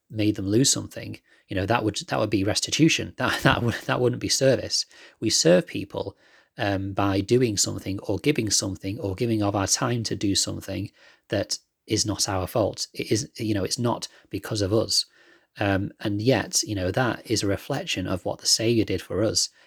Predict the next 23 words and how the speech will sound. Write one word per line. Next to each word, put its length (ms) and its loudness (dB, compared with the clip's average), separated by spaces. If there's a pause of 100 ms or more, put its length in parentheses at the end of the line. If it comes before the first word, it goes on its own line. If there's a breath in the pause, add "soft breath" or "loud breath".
in 100 6
a 60 8
very 200 8
small 440 0
sense, 400 -4
because, 260 -8
of 80 -6
course, 220 -2
the 100 -8
Saviour's 560 2
at-, 220 -8
atonement, 640 -6 (440 soft breath)
uh, 220 0
was 300 4
infinite 500 -4
in 80 -4
its 160 -4
nature 480 -4
and 100 -6
so 220 2
intimate. 480 -2 (500 loud breath)
Um, 340 2
but 400 4